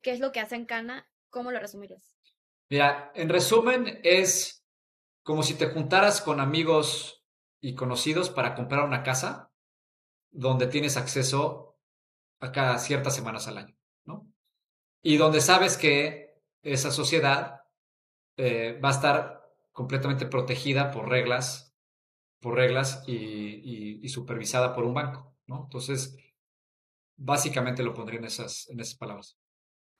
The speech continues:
Speaker 1: Muy bien. Oye, bueno, hablando ya, este, un poco de, de, de, del tema de, de real estate, me gustaría, o sea, porque justo el podcast se llama Todo es Real Estate, pero ¿por qué todo es real estate? Bueno, sabiendo que tú tienes ahorita el negocio de Ancana,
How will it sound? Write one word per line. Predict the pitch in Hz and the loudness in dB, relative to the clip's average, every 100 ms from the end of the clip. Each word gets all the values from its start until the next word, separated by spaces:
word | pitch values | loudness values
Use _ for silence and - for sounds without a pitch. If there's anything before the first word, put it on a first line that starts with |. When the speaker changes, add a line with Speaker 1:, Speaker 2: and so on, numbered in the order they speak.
| _ | _
Speaker 1:
Muy | 247 247 | -12 -10
bien. | 254 247 226 226 _ _ - _ _ | -6 -6 -6 -8 _ _ -20 _ _
Oye, | - 311 339 | 0 0 2
bueno, | 339 339 320 _ - | 0 0 -6 _ 0
hablando | 294 311 320 359 | 2 2 0 -2
ya, | 349 294 294 - | 0 2 2 0
este, | 262 247 247 247 | -2 -4 -4 -4
un | |
poco | 240 262 277 | -4 -4 -2
de, | 269 240 214 _ _ _ _ | -2 -4 -6 _ _ _ _
de, | 233 247 240 - | -2 0 -2 -4
de, | 214 240 226 | -6 -4 -4
del | 240 226 226 | -4 -6 -4
tema | 247 247 262 | -4 -2 -2
de, | 247 233 220 | -2 -4 -6
de | 226 226 | -6 -6
real | 226 262 254 | -2 -2 -2
estate, | 247 - 240 233 _ _ _ _ _ _ _ _ | -8 -8 -6 -6 _ _ _ _ _ _ _ _
me | 262 285 | -2 0
gustaría, | 285 285 285 - | 0 2 2 2
o | |
sea, | 277 262 | 0 -2
porque | 262 269 285 | 0 -2 -2
justo | 339 220 | -4 -4
el | 214 | -4
podcast | 294 285 359 | -4 -6 -6
se | 247 | -4
llama | 220 233 233 | -4 -4 -6
Todo | 254 233 | -6 -4
es | 233 | -8
Real | 214 208 | -8 -8
Estate, | 220 330 269 | -8 -10 -8
pero | 247 240 233 | -8 -8 -8
¿por | 240 233 | -10 -10
qué | - 381 | -8 -8
todo | 349 240 | -6 -6
es | 226 | -6
real | 220 208 | -6 -8
estate? | 202 - 185 | -8 -4 -4
Bueno, | 190 175 | -4 -10
sabiendo | 185 185 185 190 226 | -10 -8 -8 -10 -12
que | 208 | -14
tú | 190 185 | -16 -14
tienes | 196 202 202 | -12 -12 -10
ahorita | 185 185 196 180 | -12 -10 -8 -8
el | |
negocio | 190 190 190 208 | -8 -10 -10 -10
de | |
Ancana, | 202 208 233 214 202 | -10 -4 -4 -2 -8